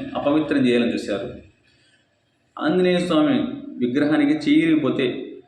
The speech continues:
"విగ్రహం యొక్క చెయ్యే కదా, ఏముంది సిమెంట్ పెడితే వచ్చిద్దని" కూసిన వెధవలు అనమాట వీళ్ళు. ఇంకొకడు, "అంతర్వేదిలో రథం కాలిపోతే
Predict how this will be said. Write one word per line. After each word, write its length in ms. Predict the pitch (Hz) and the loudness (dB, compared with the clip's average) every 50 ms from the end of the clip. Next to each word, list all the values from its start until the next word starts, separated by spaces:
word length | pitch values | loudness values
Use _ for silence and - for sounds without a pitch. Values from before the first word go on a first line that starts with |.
| _ 117 | _ -8
"విగ్రహం 340 | 120 117 135 151 151 160 | -6 -2 0 2 4 4
యొక్క 320 | 156 151 143 131 123 - 123 | 4 4 4 2 0 0 0
చెయ్యే 340 | 127 135 143 151 131 127 120 | 0 2 2 2 2 2 2
కదా, 360 | 127 135 131 110 - - - 120 | 2 0 0 -2 -2 -4 -2 0
ఏముంది 300 | 123 131 135 139 139 127 | 0 0 2 0 0 0
సిమెంట్ 320 | - 135 131 147 139 131 | 2 2 2 4 4 2
పెడితే 200 | 135 120 - 131 | 2 2 0 0
వచ్చిద్దని" 340 | 120 120 123 120 117 123 120 | 0 0 -2 0 2 2 2
కూసిన 360 | 120 123 123 123 120 127 113 | 2 2 2 2 2 0 0
వెధవలు 300 | 113 113 123 127 135 123 | 0 0 2 2 2 2
అనమాట 280 | 110 104 104 101 95 98 | 0 0 0 0 0 0
వీళ్ళు. 280 | 101 101 101 101 101 101 - - - - - _ _ _ _ _ _ - | -2 -2 -2 -2 -4 -8 -10 -12 -16 -18 -20 _ _ _ _ _ _ -2
ఇంకొకడు, 680 | 120 127 131 123 123 123 123 147 - - - - - - _ _ _ - - | 0 0 2 2 2 0 0 0 -2 -4 -8 -12 -16 -20 _ _ _ -6 -4
"అంతర్వేదిలో 580 | 135 151 - - 165 156 156 156 151 147 147 | -4 -4 -2 -2 -2 0 0 2 2 2 2
రథం 260 | 135 127 123 135 143 139 | 2 2 2 2 2 2
కాలిపోతే 680 | 135 131 123 117 120 120 127 139 131 - - - - | 2 2 0 0 0 0 0 -2 -4 -4 -6 -8 -12